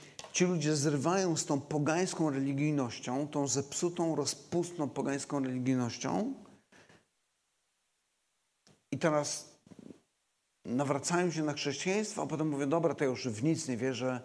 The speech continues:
nie będę w ogóle religijnym”. Oni wpadają w zupełnie drugą skrajność. Stają się jeszcze bardziej religijni, stają się ludźmi superduchowymi,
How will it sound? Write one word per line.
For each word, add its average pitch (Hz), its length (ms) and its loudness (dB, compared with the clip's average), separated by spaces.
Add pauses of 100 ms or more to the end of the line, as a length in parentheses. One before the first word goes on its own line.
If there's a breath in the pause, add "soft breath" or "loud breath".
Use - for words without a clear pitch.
(260 loud breath)
nie 127 100 2
będę 123 220 0
w 120 80 -2
ogóle 123 240 0
religijnym”. 123 560 0 (240 loud breath)
Oni 135 180 0
wpadają 156 460 0
w 143 40 -2
zupełnie 151 420 0
drugą 147 340 0
skrajność. - 720 -4 (240 loud breath)
Stają 135 320 2
się 123 140 2
jeszcze 170 320 4
bardziej 123 360 2
religijni, 120 720 0 (960 loud breath)
stają 127 340 2
się 123 160 -2
ludźmi 127 360 0
superduchowymi, 131 1080 0